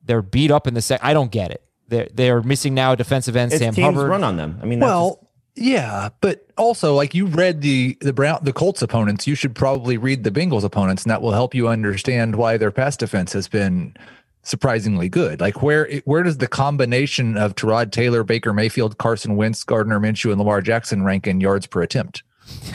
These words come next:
Speaker 1: Okay.
Speaker 3: Pretty, pretty low.
Speaker 1: Okay. <laughs> All right.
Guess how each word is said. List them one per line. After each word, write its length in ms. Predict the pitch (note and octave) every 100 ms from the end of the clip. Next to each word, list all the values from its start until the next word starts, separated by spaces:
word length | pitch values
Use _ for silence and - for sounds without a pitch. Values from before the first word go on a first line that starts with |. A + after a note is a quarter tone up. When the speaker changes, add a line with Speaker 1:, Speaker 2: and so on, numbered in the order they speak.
| -
Speaker 1:
Okay. 40 |
Speaker 3:
Pretty, 340 | - E3+ - D#3+
pretty 380 | - D#3 D#3 C#3+
low. 260 | F#3 A2+
Speaker 1:
Okay. 280 | C#3 B2 A#2 - B2+ - D3+ D3 -
<laughs> 360 | A3+ - F#3+ - C#4+ D4 D4+ B3+ -
All 100 | G#3+
right. 240 | A3+ C3